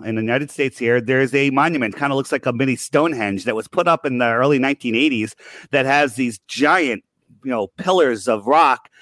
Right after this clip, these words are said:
that have, uh, in ten different languages, um, a bunch of commandments on them, carved into them. And one of them is, I think it's the first one, I'm not sure which one it is, but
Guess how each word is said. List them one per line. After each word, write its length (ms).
that 160
have, 420
uh, 200
in 260
ten 240
different 280
languages, 680
um, 420
a 60
bunch 240
of 100
commandments 640
on 160
them, 260
carved 280
into 200
them. 260
And 180
one 140
of 140
them 340
is, 480
I 100
think 140
it's 120
the 80
first 320
one, 360
I'm 80
not 140
sure 100
which 160
one 100
it 120
is, 120
but 200